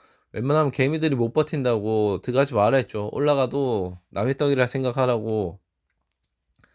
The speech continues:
그리고 차라리 이거 매수할 것 같으면,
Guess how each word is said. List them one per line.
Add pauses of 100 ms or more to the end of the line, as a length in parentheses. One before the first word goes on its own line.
(460)
그리고
차라리
이거
매수할
것
같으면,